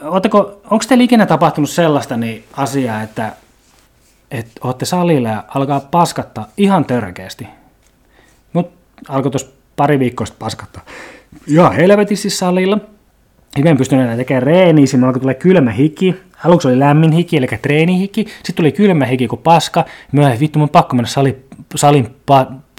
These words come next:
salin vessaan kakalle. Menin sinne niin vähän sellainen lymyilemään tällainen, mut si-, sielläkin oli joku jo paskalla. No en mä tiedä, jonkun pe-, jonkun hikisen perseen jälkeen halua mennä sinne,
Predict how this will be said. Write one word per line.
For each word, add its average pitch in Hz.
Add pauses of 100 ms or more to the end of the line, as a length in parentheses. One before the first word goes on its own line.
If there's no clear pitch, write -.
(340)
salin 156
vessaan 127 (180)
kakalle. 143 (520)
Menin 160
sinne 139
niin 135
vähän 123
sellainen 123
lymyilemään 131
tällainen, 120
mut 117
si-, 147
sielläkin 123 (380)
oli 139
joku 147
jo 151
paskalla. 156
No 131
en 131
mä 143
tiedä, 139
jonkun 120
pe-, 143
jonkun 131 (280)
hikisen 151 (160)
perseen 113
jälkeen 110
halua 113
mennä 113
sinne, 110